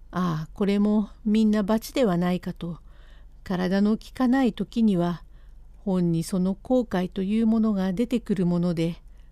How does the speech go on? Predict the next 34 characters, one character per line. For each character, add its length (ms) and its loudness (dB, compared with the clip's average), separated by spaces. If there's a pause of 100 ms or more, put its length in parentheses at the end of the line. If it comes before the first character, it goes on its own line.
(200)
の 240 4
う 60 2
お 60 0
し 220 -6
ず。 220 -6 (800)
し 160 -12
て、 380 -4 (320)
こ 140 -2
の 200 2
お 60 -2
方 340 0
は 260 2 (520)
お 100 -2
前 380 2
の 360 2 (120)
お 100 -2 (100)
連 240 0
れ 60 2
合 80 0
い 80 -2
か 220 -2
え。 160 -6 (1400)
あ 420 0
あ、 20 -20 (920)
新 300 -2
吉。 420 -12 (1300)
い 140 0
つ 120 -4
で 140 2
も 160 -2
こ 180 -6
れ 120 0
か 140 -2
ら 280 -4